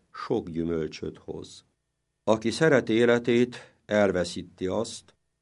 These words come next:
de aki gyűlöli életét ebben a világban, az megmenti azt az örök életre. Aki nekem szolgál, kövessen engem,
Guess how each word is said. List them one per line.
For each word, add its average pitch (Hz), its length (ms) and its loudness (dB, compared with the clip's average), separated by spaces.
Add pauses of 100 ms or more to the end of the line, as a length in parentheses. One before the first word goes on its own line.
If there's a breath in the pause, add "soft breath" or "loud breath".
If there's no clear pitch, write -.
(160)
de 107 120 2
aki 107 260 2
gyűlöli 110 480 4
életét 104 480 2
ebben 92 340 0
a 87 80 -2
világban, 92 1000 0 (380)
az 95 220 2
megmenti 104 640 -2
azt - 440 -8
az 90 240 -8
örök 82 320 -6
életre. - 680 -10 (680)
Aki 120 240 2
nekem 160 340 4
szolgál, 143 720 4
kövessen 101 540 4
engem, 113 680 0